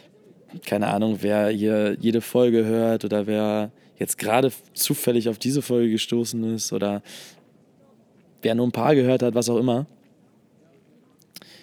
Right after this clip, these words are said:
Ich hab's schon ein paar Mal erzählt, aber nochmal in Kurzversion. Seit Jahren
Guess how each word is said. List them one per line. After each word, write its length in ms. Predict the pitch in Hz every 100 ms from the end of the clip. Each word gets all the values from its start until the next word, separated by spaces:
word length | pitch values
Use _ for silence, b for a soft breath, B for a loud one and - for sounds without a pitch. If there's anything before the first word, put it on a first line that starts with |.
| B B B _
Ich 440 | - 113 - - - _ _
hab's 180 | - 135
schon 80 | 143
ein 40 |
paar 120 | 135 135
Mal 60 |
erzählt, 300 | 117 - 143
aber 120 | 123
nochmal 360 | 113 113 110 107 -
in 300 | - 104 104
Kurzversion. 760 | - 135 - 135 120 127 131 131 - _ - _ _ _ _ _ _ _ _ -
Seit 200 | - -
Jahren 500 | 113 117 127 123 117